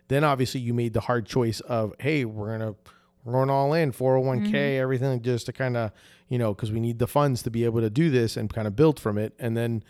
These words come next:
Speaker 1: now you basically s-, kind of, you know, hopefully as you continue building and growing, that you kind of, you know,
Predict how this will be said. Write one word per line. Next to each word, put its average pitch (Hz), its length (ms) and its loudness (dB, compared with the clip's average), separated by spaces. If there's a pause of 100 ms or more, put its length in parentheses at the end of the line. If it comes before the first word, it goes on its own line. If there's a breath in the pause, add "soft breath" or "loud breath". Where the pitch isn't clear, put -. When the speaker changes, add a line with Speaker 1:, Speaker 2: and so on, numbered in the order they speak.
(320 soft breath)
Speaker 1:
now 117 280 2
you 113 260 -2
basically 113 400 -2
s-, - 140 -10
kind 120 220 -4
of, 104 120 -2 (140)
you 120 100 -2
know, 101 80 -2
hopefully 123 460 0
as 107 160 -2
you 107 60 -4
continue 113 420 -4
building 117 340 -2
and 101 100 -6
growing, 117 440 0 (400 soft breath)
that 110 140 -2
you 107 220 -2
kind 117 240 -4
of, 104 200 -4 (120)
you 117 100 -4
know, 101 140 -4